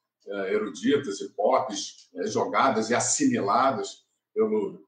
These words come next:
pelo público, mas principalmente esse, essa força, ah, dela, né? Como mulher mesmo, aquela mulher, é, marrenta, decidida e, ao mesmo tempo, sensual, né?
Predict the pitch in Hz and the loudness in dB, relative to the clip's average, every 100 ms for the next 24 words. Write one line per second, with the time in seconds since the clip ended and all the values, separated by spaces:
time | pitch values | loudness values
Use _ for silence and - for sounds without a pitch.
0 | _ _ _ _ _ - 120 123 123 151 | _ _ _ _ _ -8 -4 -4 -2 -2
1 | 147 143 180 170 165 - 214 160 101 120 | -2 -2 -2 0 0 2 0 0 -2 -2
2 | 185 - - - _ _ - 127 135 - | -4 -6 -10 -12 _ _ -4 -2 0 -2
3 | 165 165 139 98 - - - 113 160 - | -2 0 2 0 -6 -14 -8 -2 0 0
4 | - 180 196 196 - - 82 - _ _ | 0 4 4 4 -4 -6 -8 -14 _ _
5 | _ _ - 107 113 117 107 107 135 135 | _ _ -14 -6 -4 -4 -6 -4 2 4
6 | 113 104 123 139 135 - - 131 139 139 | 4 2 0 -2 -4 -12 -6 -4 0 0
7 | 117 151 165 139 120 90 87 117 127 117 | 2 2 2 2 0 0 -4 -4 -4 -6
8 | 123 151 - - _ _ 101 98 90 - | -4 -4 -6 -14 _ _ -14 -10 -10 -12
9 | _ 104 104 - 143 156 113 - 87 87 | _ -2 0 2 2 4 2 -2 -4 -4
10 | - - _ - 143 139 131 - - 151 | -6 -16 _ -2 2 2 0 -4 -4 -2
11 | 165 135 - - - - - - 117 113 | 2 2 0 -4 -6 -10 -14 -2 2 4
12 | 135 135 127 139 - - 131 - 107 123 | 4 4 0 0 -2 0 0 0 2 4
13 | 151 123 - - _ _ _ 101 - | 6 4 2 -6 _ _ _ -2 0